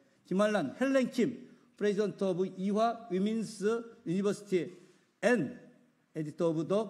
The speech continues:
Korea Times 이렇게 아주 명확하게 표기되어 있습니다. 김한란, 모윤숙 이 두 사람이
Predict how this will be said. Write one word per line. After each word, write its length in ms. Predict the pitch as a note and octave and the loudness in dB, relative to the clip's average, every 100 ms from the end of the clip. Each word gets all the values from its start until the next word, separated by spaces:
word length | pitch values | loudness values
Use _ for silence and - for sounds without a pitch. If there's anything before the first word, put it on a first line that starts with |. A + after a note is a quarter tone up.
| - - | -8 -4
Korea 340 | G#3+ A3 G3+ | 0 2 2
Times 500 | - F#3+ E3 C3 B2 - - | 2 0 0 -2 -4 -6 -8
이렇게 600 | C#3+ C#3 - C#3+ C3+ - - - - | -4 -4 -2 -2 -2 -8 -20 -20 -14
아주 180 | B2+ B2+ | -12 -4
명확하게 760 | B2+ G#3+ A#3+ G3+ F#3 C#3 - - | 2 2 4 2 2 0 -4 -4
표기되어 320 | G3 F3 E3 | -2 0 -2
있습니다. 520 | C3+ - C3+ A#2+ A2 - - _ - - _ | -2 -4 -4 -6 -10 -14 -20 _ -20 -20 _
김한란, 600 | - E3+ G3+ G3+ G#3 F#3 | -2 2 4 4 4 4
모윤숙 640 | E3 G#3+ A3 E3+ E3 - - - _ _ _ - - _ - | 4 4 2 0 -2 -4 -14 -20 _ _ _ -20 -20 _ -4
이 320 | F3 G#3 G3+ | 0 0 -2
두 180 | D#3+ D#3+ | -2 0
사람이 540 | F3+ D#3+ C#3+ D3 G2+ | 2 4 2 0 -2